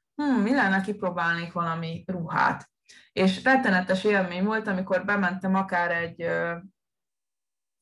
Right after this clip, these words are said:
normál ruhaüzletboltba, és nem találtam a méretembe, mert hol itt volt szűk, hol ott, nem tudom, gondolom nem én vagyok egyedül ezzel, én is plusz size vagyok, hogy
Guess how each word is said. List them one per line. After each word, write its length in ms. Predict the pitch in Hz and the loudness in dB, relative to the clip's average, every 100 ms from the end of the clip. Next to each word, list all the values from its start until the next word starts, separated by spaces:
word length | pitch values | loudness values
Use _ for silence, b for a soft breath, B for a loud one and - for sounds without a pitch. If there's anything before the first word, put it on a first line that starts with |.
| _ - 202 202 190 - _ _ | _ -16 -14 -14 -16 -20 _ _
normál 480 | 196 196 185 175 175 | 0 2 4 4 2
ruhaüzletboltba, 1200 | 202 220 220 208 196 185 185 180 180 175 180 b b b b _ | 2 0 0 0 -2 -2 0 0 0 -2 -2 b b b b _
és 160 | 196 | -4
nem 220 | 254 285 247 | 2 2 2
találtam 460 | 175 170 175 180 | 2 2 2 -2
a 100 | 175 | -4
méretembe, 720 | 175 160 160 165 180 175 175 | -4 -4 -4 -2 -2 -2 -4
mert 440 | 175 175 175 175 - _ _ _ | -2 2 2 0 -6 _ _ _
hol 260 | 202 262 302 | -2 0 2
itt 180 | 285 | -2
volt 320 | 247 247 220 - | 0 2 0 -2
szűk, 340 | - 190 - | -6 -6 -4
hol 240 | - 220 | 0 4
ott, 320 | 269 302 302 _ b b - | 4 4 0 _ b b -2
nem 240 | 202 208 | 0 0
tudom, 480 | 208 196 190 190 - - | 0 0 0 -2 -8 -8
gondolom 460 | 202 220 202 185 | -2 0 2 2
nem 180 | 190 185 | 2 2
én 120 | 175 | 0
vagyok 240 | 170 175 175 | -4 -2 -4
egyedül 360 | 170 165 170 | -4 -4 0
ezzel, 360 | 175 185 208 202 | 0 2 0 0
én 180 | 202 190 | 0 0
is 220 | 185 - | -2 -2
plusz 180 | 190 190 | -4 -2
size 360 | 170 165 175 | -2 -2 0
vagyok, 300 | 202 220 220 b b b _ | 0 -2 -4 b b b _
hogy 420 | - 185 190 185 | 0 4 4 2